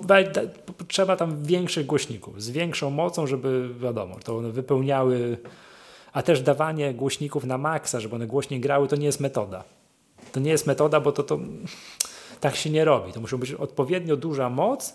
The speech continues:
że jak będziesz miał je tam, nie wiem, na trzydzieści procent czy tam dwadzieścia procent, to, to już wszystko dźwięk jest taki, jaki ma być, prawda? No, no. Także to, to, to pragnę dwóch dużych HomePodów. Także to, to, to, to, to, to, to, to ja już tylko. To, to miałem,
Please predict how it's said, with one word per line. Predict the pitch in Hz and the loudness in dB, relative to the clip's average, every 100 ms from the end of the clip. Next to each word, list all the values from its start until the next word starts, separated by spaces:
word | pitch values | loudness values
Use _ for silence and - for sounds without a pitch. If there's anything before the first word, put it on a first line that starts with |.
| - | -10
że | 120 | -2
jak | 127 120 | -2 0
będziesz | 143 143 139 | -2 -2 -2
miał | 139 135 | -2 0
je | 135 | 0
tam, | 135 127 | -2 -4
nie | 127 113 | -2 -2
wiem, | 113 | -4
na | 120 | -2
trzydzieści | - 135 156 - | -2 -2 -4 -4
procent | 110 175 220 262 277 - - - - - | -2 0 0 2 0 -2 -10 -20 -16 -2
czy | 135 | 0
tam | 120 | 0
dwadzieścia | 107 110 180 185 | -2 0 0 0
procent, | 208 226 220 175 | 0 0 0 0
to, | 147 | 0
to | 135 | 0
już | |
wszystko | - 175 - 123 | 0 -2 0 0
dźwięk | 113 120 - | 2 -2 -2
jest | 110 | -4
taki, | 107 - | -6 -4
jaki | 104 - | -6 -4
ma | 104 95 | -4 -4
być, | 87 - | -8 -10
prawda? | - 101 98 147 247 247 - - - - - - | -10 -8 6 8 8 6 -6 -12 -12 -12 -14 -8
No, | 120 101 90 - - - - | -2 -2 -2 -8 -16 -20 -12
no. | 147 110 98 98 - - | -10 -8 -8 -12 -12 -4
Także | 117 117 147 | -2 4 4
to, | 156 143 | 6 4
to, | 143 143 | 2 -2
to | 131 - | -6 -8
pragnę | - 160 156 143 | -2 0 2 2
dwóch | 127 135 | 2 0
dużych | 123 117 | 0 0
HomePodów. | 110 113 104 87 - - | -2 -2 -2 -6 -8 -12
Także | - 98 101 | -10 -8 -8
to, | 101 98 - | -8 -10 -6
to, | 113 | -4
to, | 110 113 107 | 0 0 -2
to, | - | -6
to, | 110 110 | -8 -10
to, | - 98 | -10 -10
to, | 113 107 | -8 -4
to | 139 | 2
ja | 143 | 4
już | 143 | 4
tylko. | 131 - - | 0 0 -4
To, | 196 | 0
to | 196 202 | 4 4
miałem, | 160 135 | 4 2